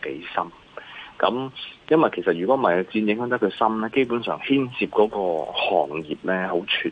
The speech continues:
面，即係由，由消費啊，到，即係各方面呢，都打擊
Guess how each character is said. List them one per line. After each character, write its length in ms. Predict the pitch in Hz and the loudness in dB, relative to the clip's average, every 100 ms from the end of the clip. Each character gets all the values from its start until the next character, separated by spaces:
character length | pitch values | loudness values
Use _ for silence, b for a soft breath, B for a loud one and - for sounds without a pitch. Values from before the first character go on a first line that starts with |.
| - | -6
面， 160 | 76 65 - - | -8 -8 -10 -4
即 120 | - 117 | 2 6
係 20 | |
由， 320 | 82 76 82 80 | 6 6 2 2
由 200 | 76 62 - | 2 0 -4
消 100 | - 120 117 | -2 0 0
費 280 | - 76 73 | 0 0 -2
啊， 220 | 76 78 B B B B - | -4 -8 B B B B 2
到， 260 | 98 95 82 82 73 85 | 6 6 4 0 -8 -6
即 140 | 117 | -6
係 40 | 95 | 0
各 100 | 92 - | 0 2
方 160 | 107 | 0
面 240 | 104 87 67 | 0 -2 -4
呢， 220 | 85 90 | -4 -4
都 160 | 104 95 | -2 -4
打 240 | - - | -4 -6
擊 100 | 92 | -8